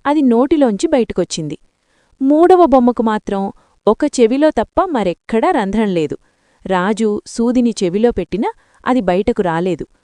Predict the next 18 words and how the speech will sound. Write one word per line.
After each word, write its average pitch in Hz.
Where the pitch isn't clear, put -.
అప్పుడు 185
రాజు 170
చిరునవ్వుతో 202
ఇలా 226
వివరించాడు, 175
"ఈ 269
మూడు 240
బొమ్మలు 220
మూడు 247
రకాల 247
స్నేహితులను 214
సూచిస్తున్నాయి. 208
మొదటి 185
బొమ్మ 240
చెడ్డ 208
స్నేహితుడికి 247
ప్రతీక. 180
అతడు 226